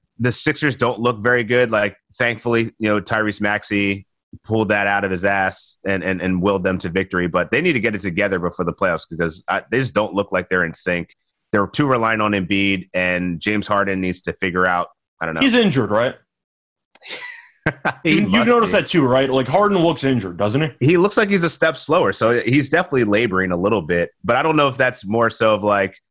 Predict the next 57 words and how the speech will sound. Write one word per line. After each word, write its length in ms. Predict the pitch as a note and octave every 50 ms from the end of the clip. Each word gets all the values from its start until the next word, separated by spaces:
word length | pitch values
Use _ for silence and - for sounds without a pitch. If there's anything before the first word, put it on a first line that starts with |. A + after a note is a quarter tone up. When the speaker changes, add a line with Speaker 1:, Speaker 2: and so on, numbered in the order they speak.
| _ _ _ _ -
Speaker 1:
he 100 | B2 A2+
tends 320 | - - B2 B2 B2+ -
to, 220 | - A#2+ A2 - -
every 180 | A2+ A#2+ A#2+
time 180 | A2 - A#2+ A2+
he 60 | A2+
goes 220 | F#2+ G#2 A2 A2+ -
to 80 | - A2
the 100 | G2 G2
first 300 | - - G#2+ G#2+ - -
team, 180 | - G#2+ G#2+ G2
he'll 160 | G#2 G2 F#2
ball 280 | D#2+ - G2+ G#2 G#2
out 200 | G2+ G2 G#2 -
for 80 | - G2
two 180 | - - G#2+ G2+
weeks, 200 | G2 G#2 G2+ C3
Speaker 2:
Mm-hmm. 60 | C3+
Speaker 1:
and 80 | C#3+
then 80 | A2+ F#2
he 60 | F#2
kinda 260 | F2 - G2 F#2+ F#2+
just 300 | F2+ E2+ F#2+ F#2 - - - _ _ _ _ _ _ _ _ _
cruises 520 | - - A2+ A2 A2 G#2 A2 A2 G#2 G2
and 160 | G#2 G2 F#2+
goes 220 | F2+ G#2 G2+ F#2 F#2+
into 240 | G2 F#2+ F#2 G2+
this, 220 | F#2 F2+ F#2+ F2+ -
Speaker 2:
The 80 | A#2+
Speaker 1:
like, 60 | C3 C#3+
Speaker 2:
honeymoon 260 | C#3 C#3+ C#3+ D#3 D3+
Speaker 1:
kind 20 |
of, 60 | F#2
Speaker 2:
phase? 100 | - D#3+
Speaker 1:
like, 220 | D#3 F#2 F2 - - _ _ _ _ -
Speaker 2:
Yeah. 140 | G#2 F#2+ F2+ - _
Speaker 1:
yeah, 280 | - A2 G#2+ F#2+ F2 - - _
th-, 160 | F#2+ G2+ G2
this 200 | D#2+ G2 F#2 -
regular 400 | F#2 G#2 G#2 G2+ F#2+ F#2+ G2 F#2+
play, 400 | F2 - - F#2+ F#2+ G2 G#2+ G#2+ - _ _ _ _ _
regular 260 | - G2+ G2 F#2+ F#2+
style 260 | - - G#2 G2 F#2
play. 240 | F2+ - G#2 G2 G2
So, 380 | - - G2+ F#2+ F#2 F#2 - _ _ _ _ - - - - _ -
um, 420 | A2+ A2 G#2+ G#2 G2+ F#2+ F#2+ G2 - _ _ _ _ _ _
I'm 180 | - G3 A3+ A3+
still 220 | - - C#4 C4
betting 260 | F3 B2 - E3+ C3
on 120 | C3 B2 A2+
LeBron, 340 | G#2 F#2 G#2 G2+ G2 F#2+ F2
though. 200 | E2+ E2 F2 - -
I, 140 | C#3 C3+ - -
I 80 | C3 D3
think 200 | C3+ - G3 E3
LeBron's, 680 | E3 C3+ G2+ A#2+ B2+ B2+ B2 A#2+ A#2 A2+ - - - _ _ _ _ _ _ -
Speaker 2:
Yeah. 160 | A#2 G#2+ F#2